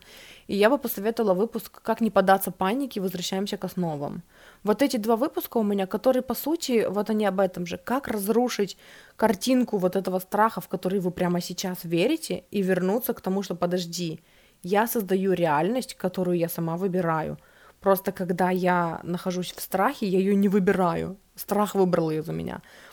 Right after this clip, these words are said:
Но я могу даже в состоянии страха включить осознанность и понять, что это всего лишь спекуляция, да. Еще один, эм, спекуляция, это же, ну, я правильно использую это слово в русском языке? Потому что по-английски speculation —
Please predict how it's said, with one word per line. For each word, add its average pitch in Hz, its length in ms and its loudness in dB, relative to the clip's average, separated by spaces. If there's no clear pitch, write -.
Но 202 100 4
я 226 160 10
могу 233 240 6
даже 196 260 4
в - 80 -10
состоянии 180 600 0
страха 185 560 -2
включить 214 560 0
осознанность 196 640 2
и - 40 -14
понять, 190 360 -2
что - 240 -2
это 190 220 2
всего 180 380 0
лишь 240 400 -4
спекуляция, 165 800 0
да. 156 140 2
Еще 233 260 2
один, 233 320 4
эм, 180 520 2
спекуляция, 247 720 0
это 196 140 -2
же, 196 340 2
ну, 220 140 4
я 196 120 2
правильно 339 360 0
использую 214 440 2
это 190 100 -4
слово 185 280 2
в 175 60 -4
русском 175 320 -2
языке? 160 300 -4
Потому 185 260 -6
что 185 120 -2
по-английски 196 500 -2
speculation — 190 800 -2